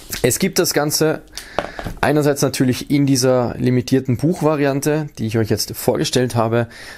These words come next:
aber das Ganze gibt es natürlich auch als reguläre C-D-Version, als D V D oder auch als Blu-ray. Gut. Wir fassen zum Abschluss noch einmal kurz zusammen, was sich alles in dieser Buchedition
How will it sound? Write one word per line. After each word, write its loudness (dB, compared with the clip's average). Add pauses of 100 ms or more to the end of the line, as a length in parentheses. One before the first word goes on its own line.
(140)
aber 2
das -2
Ganze -2
gibt -2
es -4
natürlich 0
auch -2
als -2 (140)
reguläre 2
C-D-Version, 0 (440)
als 0
D 0
V -4
D 0 (300)
oder 0
auch -6
als -4
Blu-ray. 0 (640)
Gut. -2 (1400)
Wir -4
fassen -2 (120)
zum 2
Abschluss 2
noch 2
einmal 0
kurz 0
zusammen, 0
was 0
sich 0
alles -4
in -2
dieser 2
Buchedition 0